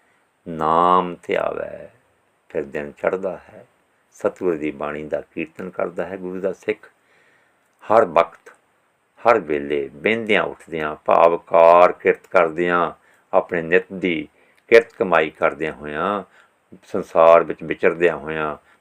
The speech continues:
ਪਰਮ ਪਿਤਾ ਪਰਮਾਤਮਾ ਦਾ ਨਾਮ ਸਿਮਰਦਾ ਹੈ, ਆਪਣੇ ਗੁਰੂ ਪਿਤਾ ਦੇ ਉਪਦੇਸ਼ਾਂ ਨੂੰ ਚੇਤੇ ਰੱਖਦਾ ਹੈ। ਤੋ ਸਾਸ ਗ੍ਰਾਸ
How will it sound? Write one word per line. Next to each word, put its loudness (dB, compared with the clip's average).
ਪਰਮ 2
ਪਿਤਾ -4
ਪਰਮਾਤਮਾ -8
ਦਾ -6
ਨਾਮ -8
ਸਿਮਰਦਾ -8
ਹੈ, -8
ਆਪਣੇ -2
ਗੁਰੂ -6
ਪਿਤਾ -2
ਦੇ 0
ਉਪਦੇਸ਼ਾਂ -8
ਨੂੰ -12
ਚੇਤੇ -6
ਰੱਖਦਾ -12
ਹੈ। -20
ਤੋ -12
ਸਾਸ 0
ਗ੍ਰਾਸ -2